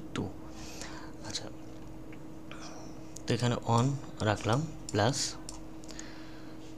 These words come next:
এটাকে যেহেতু গুণ আকারে আছে, এখন আমরা এটাকে প্লাস আকারে লিখব, তাহলে ওয়ান বাই টু log টু তার স্কয়ার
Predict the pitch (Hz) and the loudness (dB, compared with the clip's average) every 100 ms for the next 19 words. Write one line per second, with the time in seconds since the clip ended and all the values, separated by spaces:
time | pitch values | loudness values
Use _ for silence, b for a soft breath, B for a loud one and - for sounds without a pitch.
0 | - - - - - - - 143 - 139 | -10 -10 -10 -10 -10 0 6 8 8 8
1 | 123 120 120 127 139 123 120 120 - 127 | 6 6 6 8 8 8 6 6 6 6
2 | 120 110 104 98 98 117 - - - - | 8 6 6 4 4 2 0 -2 -8 -8
3 | - - - - - - 135 120 107 101 | -8 -8 -8 -10 -10 4 8 8 8 4
4 | 104 98 95 101 139 143 110 104 - 113 | 4 4 2 4 2 2 0 2 2 4
5 | 107 101 - 120 - - - - - - | 4 4 4 0 0 -6 -10 -10 -10 -10
6 | - - - - - - - - - - | -10 -8 -10 -10 -10 -10 -10 -10 -10 -10
7 | - - - - - - - - - - | -8 -8 -10 -8 -8 -8 -8 -10 -10 -10
8 | - - - - - B B B B B | -10 -10 -10 -10 -10 B B B B B
9 | - - 117 117 147 - B B B B | -6 4 6 8 6 -2 B B B B
10 | - - 147 160 104 104 101 - - 104 | -8 2 4 6 6 4 2 0 2 4
11 | 104 | 6